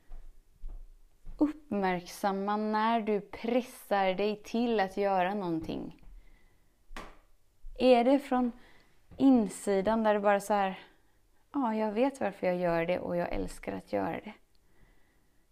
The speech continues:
Eller att jag vet varför jag gör det och jag känner full acceptans med att göra det. Eller är det bara en ständig kamp fast du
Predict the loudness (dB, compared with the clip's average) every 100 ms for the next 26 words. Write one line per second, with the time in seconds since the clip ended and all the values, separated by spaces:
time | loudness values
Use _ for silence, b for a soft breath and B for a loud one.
0 | _ _ 4 4 6 4 4 2 2 -2
1 | 0 0 2 2 2 2 0 -2 -6 -8
2 | -4 -2 -2 -4 -8 -10 -6 -6 -6 -8
3 | -6 -6 -6 -6 -6 -10 -12 -18 _ _
4 | _ _ _ _ _ _ _ _ -12 -6
5 | -2 0 0 -4 -2 0 2 0 -2 -6
6 | -2 -2 -2 -4 -8 -4 -2 -2 -2 -8
7 | -4 -4